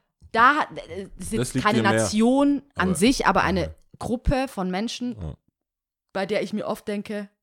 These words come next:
Speaker 1: oh mein Gott, die haben es richtig, so doppelt und dreifach, also
Speaker 2: Ja,
Speaker 1: die
Speaker 2: stimmt.
Speaker 1: richtig gefickt, sorry.
Speaker 2: Ja.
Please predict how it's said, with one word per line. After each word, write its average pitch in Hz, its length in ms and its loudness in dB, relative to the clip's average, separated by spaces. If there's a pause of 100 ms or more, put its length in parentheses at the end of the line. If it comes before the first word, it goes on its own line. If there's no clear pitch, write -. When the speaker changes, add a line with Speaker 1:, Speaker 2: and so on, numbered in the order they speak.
(600)
Speaker 1:
oh 202 80 -8
mein 202 220 -6
Gott, 180 180 -10
die 180 80 -10
haben 175 200 -10 (1080)
es - 220 -14
richtig, - 340 -10
so 190 100 -4
doppelt 214 380 -2
und 185 100 -10
dreifach, 180 260 -4
also 165 300 -2 (440)
Speaker 2:
Ja, 92 100 -4
Speaker 1:
die - 100 -4
Speaker 2:
stimmt. 247 140 2
Speaker 1:
richtig - 320 2 (300)
gefickt, - 340 -6
sorry. 139 360 -12 (280)
Speaker 2:
Ja. 107 140 -6